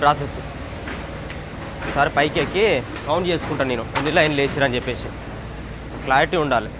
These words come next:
క్లారిటీ లేకపోతే మళ్ళీ తర్వాత ఇబ్బంది అవుతుంది. ఇక అది ఇప్పేసరికి, యాంగ్లర్లు ఇప్పేసరికి పెద్ద తలకాయ నొప్పి అయిపోయింది. అంతా గడ్డి అంతా పడి సీదర సీదర పెట్టి ఆగమం అయ్యేసరికి అమ్మ నాయన మా వల్ల అవుతలే అని చెప్పి స్నానం చేసి వచ్చినాం. ఇప్పుడు పట్టగట్టే ప్రాసెస్ ఉంది, పట్టగట్టేటప్పుడు వాళ్ళని కట్టమని చెప్తాం,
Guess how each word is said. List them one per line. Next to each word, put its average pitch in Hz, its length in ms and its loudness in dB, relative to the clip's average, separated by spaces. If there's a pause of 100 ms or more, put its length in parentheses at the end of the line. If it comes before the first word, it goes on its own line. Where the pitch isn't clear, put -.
(120)
క్లారిటీ 147 360 0
లేకపోతే 147 340 -4
మళ్ళీ 131 200 -2
తర్వాత 135 280 2
ఇబ్బంది 127 240 -2
అవుతుంది. 107 240 -6 (1120)
ఇక 131 160 -2
అది 127 140 -2
ఇప్పేసరికి, 175 480 2 (100)
యాంగ్లర్లు 156 340 6
ఇప్పేసరికి 156 500 2
పెద్ద 131 160 -2 (380)
తలకాయ 151 280 4
నొప్పి 156 160 4
అయిపోయింది. 135 320 4
అంతా 143 220 4 (120)
గడ్డి 131 200 2
అంతా 156 200 6
పడి 143 200 2
సీదర 143 380 -2
సీదర 160 260 2
పెట్టి 151 280 0
ఆగమం 151 340 4
అయ్యేసరికి 139 340 0 (460)
అమ్మ 131 220 2
నాయన 143 180 2 (140)
మా 127 100 4
వల్ల 151 160 2
అవుతలే 147 220 0
అని 139 100 0
చెప్పి 160 180 -2
స్నానం 147 280 2
చేసి 135 140 0
వచ్చినాం. 110 220 -4 (140)
ఇప్పుడు 135 220 -4
పట్టగట్టే 160 440 2
ప్రాసెస్ 143 300 2
ఉంది, 113 200 -4
పట్టగట్టేటప్పుడు 143 640 0
వాళ్ళని 127 260 2
కట్టమని 135 320 0
చెప్తాం, 143 260 -4